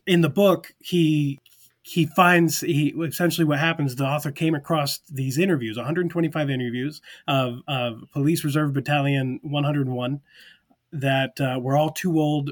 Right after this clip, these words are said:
for military service. And so they, um, they were recruited into the, the order police, Ordnungspolizei, and, and were, s-, were, were essentially sort of, you know,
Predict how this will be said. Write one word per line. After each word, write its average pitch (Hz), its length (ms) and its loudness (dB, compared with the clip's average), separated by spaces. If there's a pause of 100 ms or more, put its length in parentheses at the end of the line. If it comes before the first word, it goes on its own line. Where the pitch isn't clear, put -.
for 143 140 -2
military 143 460 2
service. 127 500 -6
And 143 180 0
so 147 500 2 (340)
they, 151 600 2 (100)
um, 127 640 -2 (500)
they 143 140 2
were 139 80 4
recruited 170 560 4
into 147 600 4
the, 131 380 0 (360)
the 147 120 0
order 175 360 4
police, 139 640 -2
Ordnungspolizei, 139 1040 0 (600)
and, 135 520 0 (640)
and 143 260 2
were, 139 100 6
s-, - 240 -2
were, 131 520 -2 (240)
were 123 440 -4 (160)
essentially 151 920 2
sort 143 240 0
of, 131 180 -4
you 151 120 -4
know, 120 220 -8